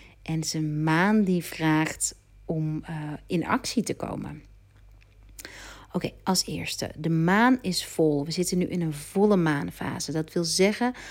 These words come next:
dat de zon en de maan tegenover elkaar staan. De maan is vol. Dat betekent dat je hem in de lucht compleet ziet. Ehm, het daadwerkelijke moment van dit compleet zien, dat duurt niet zo lang.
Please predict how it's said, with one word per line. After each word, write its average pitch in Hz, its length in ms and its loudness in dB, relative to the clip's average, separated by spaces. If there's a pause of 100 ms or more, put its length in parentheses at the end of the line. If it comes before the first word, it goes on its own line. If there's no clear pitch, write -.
(180)
dat - 140 -8
de 170 100 -2
zon 220 480 6
en 262 140 2
de 254 80 6
maan 165 460 4
tegenover 185 680 2
elkaar 151 340 -4
staan. - 580 -6 (1200)
De 180 120 4
maan 262 460 8
is - 260 -2
vol. 156 600 6
Dat 185 120 -6
betekent 247 520 4
dat 196 160 2
je 190 100 -4
hem - 80 -2
in 180 100 4
de 170 100 4
lucht 208 500 6
compleet 233 880 4
ziet. - 520 0 (560)
Ehm, 196 460 2
het 180 220 -2
daadwerkelijke 208 720 6
moment 180 520 6
van 196 200 0
dit 185 180 0
compleet 180 680 4
zien, 214 500 6
dat 214 260 4
duurt 196 240 4
niet 160 200 2
zo 135 200 -2
lang. 185 300 6